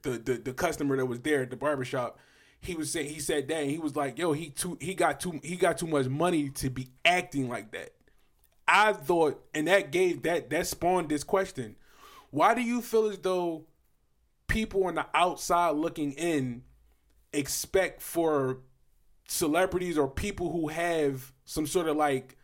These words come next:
you know, the stature or, or just, like, that's, like, millionaires to, like, why do you feel as though that, that they think that the, like, them having money should cure the behavioral issues or defects that they already had in place prior to them having money?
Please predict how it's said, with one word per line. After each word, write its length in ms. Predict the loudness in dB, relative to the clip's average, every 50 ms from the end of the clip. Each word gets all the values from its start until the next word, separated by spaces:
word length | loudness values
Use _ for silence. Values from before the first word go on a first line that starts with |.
| _ _ _ _ _ _ _ _ _ _ _ _ _ _
you 100 | -8 -2 2
know, 140 | 4 4
the 100 | 4 4
stature 720 | 2 2 0 2 4 4 4 4 2 0 0 0 2 4 4
or, 240 | 6 6 6 4 6
or 200 | 6 4 4 4
just, 200 | 2 -4 -2 0
like, 200 | 2 2 2 4
that's, 260 | 2 2 2 2 2
like, 180 | 0 0 2 2
millionaires 840 | 2 2 2 2 2 0 0 0 2 2 4 4 2 2 0 -4 -6
to, 180 | -4 -2 0
like, 480 | 2 2 2 2 2 0 -2 -6 -12 -20 -20 -20 -20 -20 -20 -20 _ _ 2
why 140 | 4 4
do 60 | 4 2
you 80 | -2
feel 200 | 2 4 4 4
as 80 | 4 2
though 140 | 0 0 0
that, 140 | 0 0 2
that 180 | 2 0 2 0
they 160 | -2 -2 -2
think 340 | -2 -2 -2 -2 -2 0 0
that 360 | 0 0 0 -2 -6 -6 -4
the, 260 | -2 -2 0 -2 -4 -6 -8 -2
like, 400 | 0 0 0 0 -2 -10 -14 -4
them 220 | -2 0 0 0
having 420 | 0 0 0 0 2 2 0 0 0
money 440 | 0 2 4 4 4 4 2 0 -2
should 300 | -4 -4 -4 -4 -6 -6
cure 520 | -8 -2 2 4 4 6 6 4 4 2
the 160 | 2 0 -2 -2
behavioral 960 | -2 -4 -4 -4 0 2 2 2 2 2 0 0 0 2 2 0 0 -2 -6 -10 _ _ _ _ _ _ _ _ _ _
issues 580 | 2 2 2 2 -2 -4 -4 -4 -4 -2 0 2
or 140 | 2 2
defects 580 | 0 -2 -4 -4 -4 -4 -2 0 0 0 0 0
that 160 | 0 -2 0 0
they 180 | -4 -4 -2 2
already 440 | 4 4 4 4 2 2 0 -2 -2
had 340 | 0 2 2 2 2 2 0
in 220 | -2 -4 -6 -4
place 340 | -4 -2 0 2 2 2 0 -2
prior 400 | -2 0 2 2 4 4 2 0
to 140 | 0 -2
them 160 | 0 0 0 2
having 380 | 2 0 0 0 -2 -2 -2 -2
money? 260 | -2 -2 -4 -6